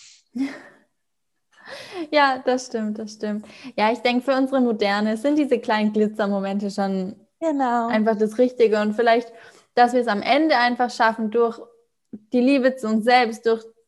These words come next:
Speaker 1: den guten Umgang mit der Umwelt, durch alles, was wir bis jetzt ha-, gesagt hatten, dass wir einfach öfter solche Momente erleben, dass wir sie bewusster erleben und halt mehr wertschätzen.
Speaker 2: Mhm. Und sie eben auch sehen als diese Momente, weil
Speaker 1: Ja.
Speaker 2: ich denke,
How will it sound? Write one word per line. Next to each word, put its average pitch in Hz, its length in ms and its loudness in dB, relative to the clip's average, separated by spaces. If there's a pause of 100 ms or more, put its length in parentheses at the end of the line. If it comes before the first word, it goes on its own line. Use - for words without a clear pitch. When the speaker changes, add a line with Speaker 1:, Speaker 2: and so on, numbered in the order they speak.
(200)
Speaker 1:
den 233 120 0
guten 233 260 -2
Umgang 247 360 0
mit 220 120 -4
der 226 140 0
Umwelt, 240 380 2
durch 240 80 -4
alles, 226 260 -2
was 233 160 -4
wir 220 60 -4
bis 220 100 -2
jetzt 220 240 -6
ha-, 240 120 -8 (100)
gesagt 233 420 0
hatten, 226 460 -4 (760)
dass 226 220 -2
wir 196 100 0
einfach 214 360 -4
öfter 277 400 2
solche 247 260 2
Momente 226 420 -4
erleben, 220 520 2 (220)
dass 233 180 2
wir 240 100 2
sie 214 140 0
bewusster 202 600 0
erleben 226 560 4 (260)
und 220 220 0
halt 220 140 2
mehr 202 160 -2
wertschätzen. 202 840 -6 (800)
Speaker 2:
Mhm. 208 420 -8
Und 208 220 -10
sie 226 180 -8
eben 208 240 -6
auch 190 220 -10
sehen 202 480 -6
als 196 160 -12
diese 196 220 -14
Momente, 185 420 -12
weil 196 220 -10 (180)
Speaker 1:
Ja. 214 260 -6
Speaker 2:
ich 214 140 -10
denke, 226 460 -8